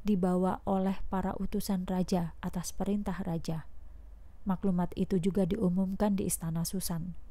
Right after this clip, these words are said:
Lalu Mordekhai memakai jubah kebesaran berwarna biru dan putih dan mengenakan mahkota emas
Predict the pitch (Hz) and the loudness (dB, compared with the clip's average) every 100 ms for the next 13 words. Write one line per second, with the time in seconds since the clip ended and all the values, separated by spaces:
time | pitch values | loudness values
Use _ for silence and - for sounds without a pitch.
0 | - - - - - - - 190 196 185 | -10 -12 -14 -16 -16 -10 0 2 4 4
1 | 185 175 180 185 196 190 180 180 180 175 | 2 2 0 -2 0 2 4 2 0 0
2 | - 175 160 185 175 185 - 190 185 - | 0 0 2 2 4 4 4 4 2 0
3 | 175 180 180 180 180 175 175 175 175 160 | 2 2 2 2 2 2 2 0 0 4
4 | 180 185 190 180 185 180 202 - 175 - | 4 4 4 2 2 0 0 2 0 0
5 | - - - - 208 214 196 190 196 190 | -4 -6 -8 -2 2 4 2 2 2 0
6 | 196 202 190 175 - 196 220 - 185 165 | 0 0 0 -2 -2 -2 -2 0 0 0
7 | 170 - | 0 -2